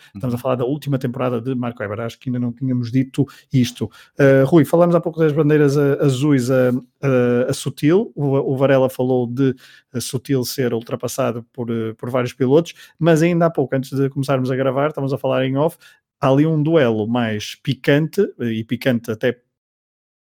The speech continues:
Speaker 1: os comentadores ingleses,
Speaker 2: Uhum.
Speaker 1: eh, que de onde nós vimos a, a transmissão, ehm,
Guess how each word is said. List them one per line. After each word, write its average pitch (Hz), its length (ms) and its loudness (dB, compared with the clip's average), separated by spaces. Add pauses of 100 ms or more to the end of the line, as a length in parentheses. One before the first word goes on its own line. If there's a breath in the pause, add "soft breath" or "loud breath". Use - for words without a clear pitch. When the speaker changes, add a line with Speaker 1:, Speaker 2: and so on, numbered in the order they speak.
(120)
Speaker 1:
os 180 100 -6
comentadores 123 560 -2
ingleses, 113 640 -2
Speaker 2:
Uhum. 110 400 -6
Speaker 1:
eh, - 140 -18 (340 soft breath)
que 135 80 -6
de 120 120 -4
onde 120 120 0
nós 120 140 0
vimos 120 200 0
a, 123 220 -2
a 120 40 -4
transmissão, 123 680 -2 (480 loud breath)
ehm, 117 680 -2